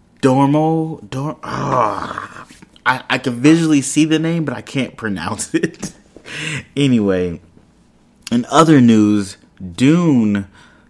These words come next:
the Dune movie had some toys, you know, give a first look at,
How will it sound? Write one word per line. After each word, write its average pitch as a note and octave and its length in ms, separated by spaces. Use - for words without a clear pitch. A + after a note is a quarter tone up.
the G2+ 100
Dune C3 360
movie A2 340
had A2 320
some G2+ 200
toys, B2+ 800
you G#2 120
know, G2 420
give B2 260
a G#2+ 120
first C3 460
look A#2+ 300
at, A2 400